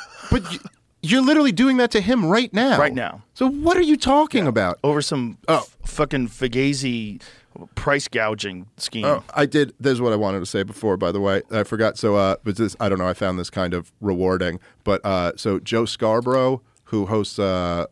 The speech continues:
Speaker 1: Morning Joe on, on M S N B C, it's one of their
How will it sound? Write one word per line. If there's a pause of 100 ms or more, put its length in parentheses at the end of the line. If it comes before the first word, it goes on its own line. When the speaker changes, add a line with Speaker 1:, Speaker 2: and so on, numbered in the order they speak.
Speaker 1:
Morning
Joe (180)
on,
on
M
S
N
B
C,
it's
one
of
their